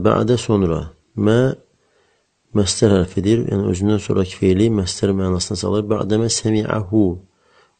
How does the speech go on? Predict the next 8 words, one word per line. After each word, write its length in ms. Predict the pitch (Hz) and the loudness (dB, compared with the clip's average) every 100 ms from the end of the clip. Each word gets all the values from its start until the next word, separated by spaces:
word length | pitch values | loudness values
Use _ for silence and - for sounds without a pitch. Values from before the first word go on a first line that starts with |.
| _ | _
onu 160 | 101 113 | -2 0
eşitdikdən 800 | 110 - - - - - 107 98 | -2 -6 -12 -16 -18 -4 -4 -2
sonra, 380 | 101 90 82 - | -4 -6 -6 -10
səmi'əhu, 680 | - 101 98 98 98 101 120 131 _ _ _ _ _ _ _ _ _ _ _ _ _ _ _ - | -10 -6 -4 -4 -2 0 -2 -4 _ _ _ _ _ _ _ _ _ _ _ _ _ _ _ -6
yəni 400 | 98 98 110 117 | -2 0 -2 -4
onu 460 | 170 98 104 117 123 - - | -4 -4 -2 -2 -4 -8 -12
eşitdikdən 880 | 92 - - _ - 92 - 107 107 | -10 -10 -16 _ -16 -16 -8 -6 -6
sonra, 480 | - 104 92 87 | -6 -4 -2 -4